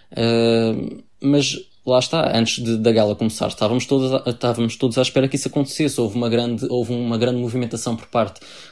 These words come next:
das pessoas nas redes sociais, de, até de várias figuras públicas que, que, aliás, inclusive de outras estações que se juntaram à luta, se calhar, da pipoca ou de outras,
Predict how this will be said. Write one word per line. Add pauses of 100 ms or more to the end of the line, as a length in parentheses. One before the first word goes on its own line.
das
pessoas
nas
redes
sociais,
de, (260)
até
de
várias
figuras
públicas
que, (340)
que,
aliás,
inclusive
de
outras
estações
que
se
juntaram
à
luta,
se
calhar,
da
pipoca
ou
de
outras,